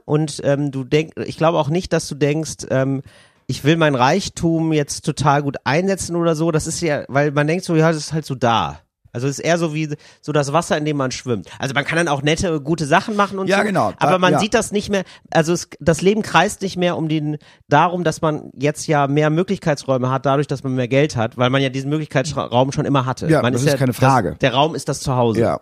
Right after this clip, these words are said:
Speaker 2: Es gibt ein paar, die brechen da so aus, Leute wie Ise Bosch oder sowas, die Tochter von Bosch,
Speaker 1: Ja.
Speaker 2: die einfach gesagt hat, okay, ich habe so Anteile geerbt, ich verkaufe die alle,
Speaker 1: Ja.
Speaker 2: ich mach eine Stiftung auf.
Speaker 1: Ja, genau.
Speaker 2: Das kann, das, ich mach, das geht alles weg. Das, mein Job ist jetzt, dieses Geld, was mir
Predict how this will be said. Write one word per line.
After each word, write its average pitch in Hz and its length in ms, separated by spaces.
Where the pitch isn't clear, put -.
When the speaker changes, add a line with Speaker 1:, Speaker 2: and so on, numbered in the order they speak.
Speaker 2:
Es - 160
gibt 262 180
ein 226 80
paar, 190 200
die 170 120
brechen 170 240
da 160 100
so 143 100
aus, 180 420
Leute 143 260
wie 143 100
Ise 143 160
Bosch 170 300
oder 190 180
sowas, 214 380
die - 100
Tochter 160 280
von 135 240
Bosch, 156 340
Speaker 1:
Ja. 123 300
Speaker 2:
die 139 80
einfach 151 200
gesagt 143 280
hat, 143 120
okay, - 180
ich 139 120
habe 151 120
so 147 80
Anteile 165 380
geerbt, 160 400
ich - 60
verkaufe - 300
die - 120
alle, 202 340
Speaker 1:
Ja. 127 300
Speaker 2:
ich 131 100
mach 151 260
eine 147 120
Stiftung 160 400
auf. 147 320
Speaker 1:
Ja, 127 180
genau. 117 160
Speaker 2:
Das 101 60
kann, 165 160
das, 113 180
ich 127 120
mach, 147 180
das 120 120
geht 127 100
alles 107 180
weg. - 180
Das, 120 140
mein 151 220
Job 170 140
ist 165 120
jetzt, 143 120
dieses 135 260
Geld, 139 220
was 123 140
mir 156 320